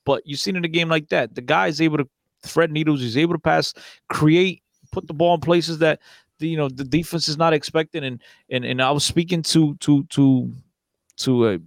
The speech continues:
a former Benfica player and a former Portuguese international yesterday, and we had that same conversation, and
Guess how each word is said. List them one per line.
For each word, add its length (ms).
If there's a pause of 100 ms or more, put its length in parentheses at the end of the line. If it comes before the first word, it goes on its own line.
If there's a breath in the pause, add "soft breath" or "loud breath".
a 100
former 400
Benfica 560
player 200
and 80
a 40
former 300
Portuguese 440
international 500
yesterday, 340
and 100
we 120
had 160
that 140
same 240
conversation, 640
and 80